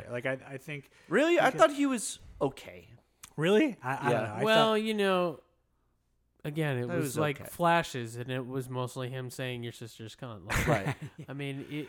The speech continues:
Speaker 3: Right.
Speaker 1: I think he,
Speaker 2: I, I
Speaker 1: I
Speaker 2: have
Speaker 1: think
Speaker 2: more
Speaker 1: he
Speaker 2: gripes
Speaker 1: could've
Speaker 2: with the writing of his character than his performance, I
Speaker 1: Exactly.
Speaker 2: think.
Speaker 1: Me too.
Speaker 2: Uh,
Speaker 1: I agree
Speaker 3: Agreed.
Speaker 1: with that.
Speaker 3: Agreed.
Speaker 1: Yeah.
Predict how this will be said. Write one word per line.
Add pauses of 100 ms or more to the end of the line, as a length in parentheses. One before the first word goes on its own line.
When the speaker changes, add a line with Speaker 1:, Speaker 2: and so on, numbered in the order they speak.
(340)
Speaker 3:
Right.
Speaker 1:
I
think
he,
Speaker 2:
I,
I
Speaker 1:
I
Speaker 2:
have
Speaker 1:
think
Speaker 2:
more
Speaker 1:
he
Speaker 2:
gripes
Speaker 1:
could've
Speaker 2:
with
the
writing
of
his
character
than
his
performance,
I
Speaker 1:
Exactly.
Speaker 2:
think.
Speaker 1:
Me
too.
Speaker 2:
Uh,
Speaker 1:
I
agree
Speaker 3:
Agreed.
Speaker 1:
with
that.
Speaker 3:
Agreed.
Speaker 1:
Yeah.